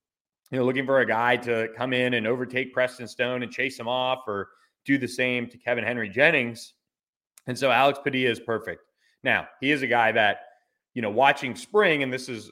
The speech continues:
on some of these, you get the benefit of having seen them work out on the hilltop, get their feet wet, um, with the Mustangs. And so I, I'm gonna give this one a B.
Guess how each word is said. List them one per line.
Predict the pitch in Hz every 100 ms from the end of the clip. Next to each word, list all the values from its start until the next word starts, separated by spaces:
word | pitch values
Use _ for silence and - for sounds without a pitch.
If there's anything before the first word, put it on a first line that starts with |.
| -
on | 120 113
some | - 185
of | 127
these, | 123 120
you | 104
get | 98 120 -
the | 107 92 -
benefit | 131 123 123 123 110
of | 110 98
having | 110 113 107
seen | 98 - 127
them | 117 110 107
work | 113 101
out | 113 110 107 - - -
on | 117 113
the |
hilltop, | 107 117 - 113 107 107 - - _
get | 135
their | 120
feet | 107 123 110
wet, | 110 107 - - _ -
um, | 104 101
with | 127
the | 101
Mustangs. | 107 139 - 117 107 101
And | 104
so | - 117 107 104
I, | - 117 -
I'm | 143 196
gonna | 208 185
give | 170 160
this | 160
one | 156 151
a |
B. | 120 123 85